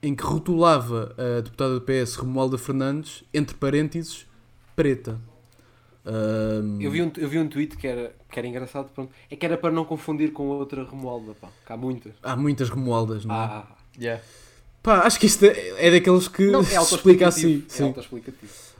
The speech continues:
Speaker 1: Ah, pá, o Gugudinho, para além de um trava-línguas, é um autêntico gebo. E por isso está
Speaker 2: É,
Speaker 1: aqui nos burros da
Speaker 2: é.
Speaker 1: semana.
Speaker 2: Não, pá, ele achou mesmo boa ideia. Houve al-, houve alguém também que disse que <laughs>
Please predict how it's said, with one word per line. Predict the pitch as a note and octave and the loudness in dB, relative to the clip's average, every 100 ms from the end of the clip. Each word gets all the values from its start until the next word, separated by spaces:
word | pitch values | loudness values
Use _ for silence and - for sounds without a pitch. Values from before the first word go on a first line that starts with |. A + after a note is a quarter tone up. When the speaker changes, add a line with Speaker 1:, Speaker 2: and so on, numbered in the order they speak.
| - | -8
Speaker 1:
Ah, | C3 B2 B2 A#2+ A#2 A#2+ | -4 0 0 0 -2 0
pá, | B2 G#2+ | 0 2
o | C#3+ | -2
Gugudinho, | C#3 D#3 F3+ E3 F#3 F3+ G#3+ - _ _ - - | 0 4 6 6 6 6 2 -4 _ _ -10 2
para | F3 | 8
além | F#3 G#3+ F#3+ | 8 8 8
de | |
um | F#3 | 6
trava-línguas, | F#3 F3+ F#3 F3+ G3 G3 G#3+ A#3 - - - - | 8 8 6 6 4 2 2 -2 -4 -12 -10 2
é | D#3 | 2
um | G#2+ | 2
autêntico | A2+ A#2 C3+ D3+ E3+ | -4 -2 -2 -2 -2
gebo. | D#3 C#3 A#2+ A#2+ - | 4 4 2 -6 -8
E | B2 | -10
por | A2+ G2+ | -8 -8
isso | G2 | -8
está | - A2+ | -4 -4
Speaker 2:
É, | |
Speaker 1:
aqui | A2+ | -2
nos | A#2+ A2+ | -4 -4
burros | A#2+ A#2+ | -6 -6
da | B2+ | -6
Speaker 2:
é. | |
Speaker 1:
semana. | - B2+ A#2 A2+ - _ - G#3 | -6 -8 -8 -12 -18 _ -18 -10
Speaker 2:
Não, | C#4+ | -6
pá, | D3 | -4
ele | C#3+ D3 | -2 -2
achou | F3 | -4
mesmo | E3+ E3+ D#3 | -2 -2 -2
boa | E3+ | -2
ideia. | E3 E3+ F3+ F3+ _ _ _ | -2 -4 -6 -8 _ _ _
Houve | E3 G3 | -6 -4
al-, | G3+ G3+ | -4 -4
houve | F#3 | -2
alguém | G3+ G#3 | -2 -2
também | G#3 G3+ F#3+ | -2 -2 -4
que | D#3 | -8
disse | F#3 - - - | -12 -12 -20 -16
que | F#3 F#3+ _ - | -16 -16 _ -10
<laughs> | - A3+ | -6 -6